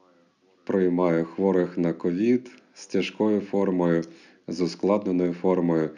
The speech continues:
Усі пацієнти з О Р Д синдромами, з різними формами шоку, токсичного, інфекційного, септичного шоку.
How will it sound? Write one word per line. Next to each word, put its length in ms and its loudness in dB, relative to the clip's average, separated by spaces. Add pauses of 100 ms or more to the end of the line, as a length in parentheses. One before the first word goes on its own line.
(400)
Усі 300 -4
пацієнти 920 -2 (1040)
з 200 -8
О 40 0
Р 180 0
Д 140 0
синдромами, 680 0
з 100 -4
різними 460 0
формами 520 -2
шоку, 600 -4 (1040)
токсичного, 800 0
інфекційного, 1120 0
септичного 720 -4
шоку. 540 -2